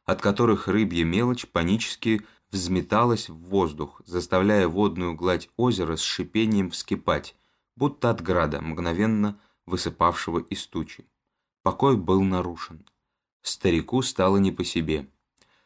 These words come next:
Чтобы выяснить, в чем дело, он на другой день попробовал приблизиться к тому берегу, но его отогнал напрочь вооруженный часовой.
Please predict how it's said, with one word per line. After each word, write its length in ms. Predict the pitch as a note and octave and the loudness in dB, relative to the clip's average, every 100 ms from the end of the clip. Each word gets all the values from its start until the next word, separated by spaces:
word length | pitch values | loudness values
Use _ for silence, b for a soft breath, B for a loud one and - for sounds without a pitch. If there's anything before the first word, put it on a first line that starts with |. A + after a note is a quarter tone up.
| b | b
Чтобы 420 | - - C3 B2 | -14 0 2 4
выяснить, 520 | B2 A#2 F2+ - E2 D#2 | 6 6 4 0 -6 -8
в 80 | |
чем 280 | - F2 E2 | -4 -2 0
дело, 360 | E2+ B2 B2 - | 0 2 0 0
он 160 | B2+ C#3 | 0 2
на 80 | C3 | 2
другой 400 | B2+ A#2 B2 A#2+ | 0 0 2 2
день 240 | B2 C#3+ | 0 0
попробовал 560 | G#2+ G2 B2 A#2+ B2 A#2+ | 0 0 0 2 0 0
приблизиться 640 | B2 G#2+ A2+ A#2+ B2 - | 0 2 0 0 -4 -12
к 80 | - | -4
тому 260 | B2 B2+ | 0 0
берегу, 520 | A#2+ F#2 D#2+ D#2 D#2 D#2+ | 0 2 2 2 -2 -4
но 180 | F2 | -2
его 260 | A#2 A#2 C3+ | 0 0 0
отогнал 560 | B2+ G2+ G2+ A#2+ A#2+ _ | 0 -2 -2 -4 -4 _
напрочь 500 | G2+ G#2 A2 A2+ G#2 | 2 2 4 0 0
вооруженный 680 | F#2 F#2 F2+ E2+ F#2+ F#2 E2+ | 4 4 4 2 0 0 -2
часовой. 600 | - - E2+ D#2+ D2 | -8 -6 -2 -2 -4